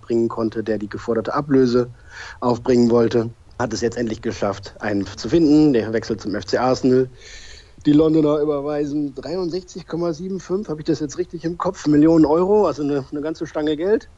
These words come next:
Und der langjährige B V B-Torjäger Nummer eins kriegt seinen Willen und kann endlich Kasse machen und noch mehr Geld verdienen in England und ist mit seinem Clan ja abgezogen. Von daher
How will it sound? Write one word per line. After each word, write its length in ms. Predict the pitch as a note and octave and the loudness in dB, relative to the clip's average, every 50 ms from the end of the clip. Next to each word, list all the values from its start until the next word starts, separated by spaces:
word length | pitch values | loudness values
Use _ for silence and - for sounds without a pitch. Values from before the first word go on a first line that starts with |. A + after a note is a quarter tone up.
| - | -12
Und 380 | - D3+ D3+ C#3+ C#3 - - - | -8 -4 -2 -2 -2 -4 -6 -6
der 340 | B2 A#2 A#2 A#2+ A#2 - - - | -4 -4 -4 -4 -6 -8 -12 -10
langjährige 600 | D#3 C3 C3 D3 D3+ C#3+ C#3 C3 C#3 C3 B2+ A#2+ | -8 -4 0 2 2 4 4 2 2 0 0 -2
B 120 | B2+ C3 | -2 -2
V 140 | A#2+ C3 B2+ | -2 -2 -2
B-Torjäger 520 | B2+ C3 B2+ - C3+ C3 B2+ B2 A#2 B2 | -2 -2 -2 0 0 0 0 0 0 0
Nummer 220 | B2 B2 A#2+ A#2+ A#2 | 0 0 0 -2 -2
eins 260 | A2+ A#2+ B2 A#2 - | -2 -4 -4 -4 -6
kriegt 220 | - - B2+ A2 - | -8 -10 -10 -4 0
seinen 280 | B2 A2+ A2+ A2 G#2+ | 2 2 2 2 2
Willen 260 | A2+ A2+ A2+ A2+ A2 | 2 0 2 2 0
und 180 | G#2+ G2 G2 G2+ | -2 -4 -6 -6
kann 200 | - A2+ G#2+ - | -4 -4 -4 -4
endlich 440 | G2 G#2+ G2+ - G#2 G#2 G2 - - - | -4 -6 -6 -6 -6 -6 -6 -6 -4 -2
Kasse 260 | D3 D3 - - C3 | -2 0 2 2 2
machen 340 | B2+ B2+ A2+ - C3+ B2+ G2 | 2 2 0 0 -2 -4 -2
und 140 | G2+ G#2+ | -2 -4
noch 100 | A2 A2 | -4 -4
mehr 140 | G#2+ A2 G#2+ | -4 -4 -4
Geld 220 | G2 G#2 G#2+ G#2+ - | -4 -6 -6 -6 -6
verdienen 400 | - A2+ G#2 G#2 G#2 G#2 G#2 G#2 | -6 -6 -6 -4 -6 -4 -4 -4
in 100 | G2+ G2 | -4 -2
England 400 | A#2+ C#3 C3+ B2 A#2 A#2+ A#2 - - - - - - - - - - - | 0 0 2 2 0 -2 -4 -6 -14 -20 -20 -20 -20 -20 -20 -20 -12 -8
und 180 | C3 B2+ B2 A2+ | -4 -2 -2 -2
ist 160 | A2 - A2+ | -2 -2 -4
mit 100 | A2 G2 | -4 -2
seinem 240 | A2 G#2 G#2 G#2 G2+ | 0 0 0 0 -2
Clan 300 | G2+ A#2 A#2+ A2 G#2+ G#2 | 0 0 0 2 2 2
ja 280 | G#2 G2 F#2+ A2 C#3 - - - | 2 0 -2 -6 -8 -12 -8 -6
abgezogen. 840 | - E3+ E3+ - - D#3 C#3 - D3 C#3+ C#3 C3 C3 C3 C3 C3 C3 - | -4 -4 -2 0 0 0 0 2 2 4 4 4 4 2 0 -2 -6 -8
Von 200 | - A#2+ G#2+ G#2 | -6 -4 -4 -2
daher 440 | A2 G#2 G2+ G#2+ G#2 G2+ G#2 G2+ | -2 -2 -2 -2 -2 -2 -4 -6